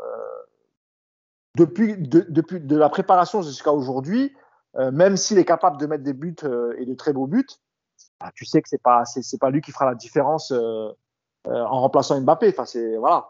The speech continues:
c'est pas, pour moi, c'est pas, il, il est pas adapté à ce jeu, pas adapté à cette équipe.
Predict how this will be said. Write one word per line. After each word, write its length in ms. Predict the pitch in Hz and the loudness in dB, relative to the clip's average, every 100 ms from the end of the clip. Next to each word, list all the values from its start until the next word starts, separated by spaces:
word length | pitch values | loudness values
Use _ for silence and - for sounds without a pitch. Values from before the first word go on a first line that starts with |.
| _ | _
c'est 160 | _ - | _ -12
pas, 440 | 104 107 104 101 - | -6 -4 -4 -6 -6
pour 100 | 127 | 2
moi, 180 | 156 165 | 4 4
c'est 200 | 143 131 | 0 2
pas, 180 | 131 | 2
il, 220 | 127 131 147 | 4 -2 -2
il 120 | 151 | 0
est 40 | 151 | 2
pas 200 | 190 - | 2 2
adapté 460 | 180 165 165 202 | 2 2 2 2
à 60 | 170 | 0
ce 180 | - 151 | -2 -10
jeu, 320 | 127 165 185 | -2 0 2
pas 160 | 175 151 | 4 2
adapté 280 | 143 - | 2 -4
à 60 | 143 | -6
cette 220 | 139 - | -6 -10
équipe. 340 | 127 - 202 | -10 -8 -12